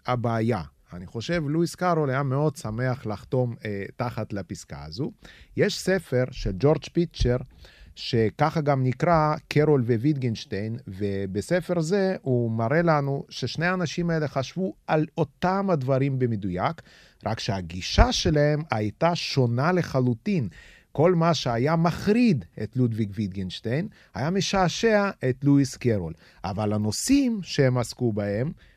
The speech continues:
היו ממש זהים לחלוטין. אני אתן דוגמה אחת לנושא שעניין את שניהם.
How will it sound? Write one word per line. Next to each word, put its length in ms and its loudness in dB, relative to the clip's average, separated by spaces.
היו 240 2
ממש 640 -2
זהים 580 0
לחלוטין. 720 -4
אני 200 -2
אתן 260 4
דוגמה 380 2
אחת 480 -2
לנושא 560 -2
שעניין 600 -2
את 80 -6
שניהם. 380 -10